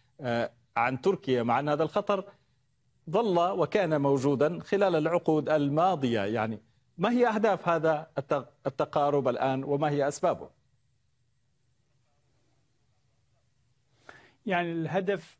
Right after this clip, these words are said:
Speaker 2: من هذا التقارب من طرف تركيا لم تتغير. طبعًا تركيا تريد أن تضمن أمن واستقرار المناطق الحدودية لتركيا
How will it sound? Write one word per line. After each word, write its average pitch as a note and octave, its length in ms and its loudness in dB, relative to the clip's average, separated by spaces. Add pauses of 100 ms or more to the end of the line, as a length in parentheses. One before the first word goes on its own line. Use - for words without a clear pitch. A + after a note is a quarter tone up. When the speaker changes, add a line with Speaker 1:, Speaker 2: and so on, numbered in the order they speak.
Speaker 2:
من F3 380 -4
هذا F3+ 220 -2
التقارب F#3 600 -2 (100)
من E3+ 300 -4
طرف F3+ 300 -2
تركيا F#3+ 320 -2
لم A#3 240 -2
تتغير. D#3+ 600 0
طبعًا D#3 400 -4
تركيا F#3 400 -2
تريد F3+ 480 0
أن E3 260 -4
تضمن E3+ 500 0 (500)
أمن G#3 240 0
واستقرار E3 920 -2
المناطق E3 600 -4
الحدودية E3 540 -2
لتركيا G3+ 800 0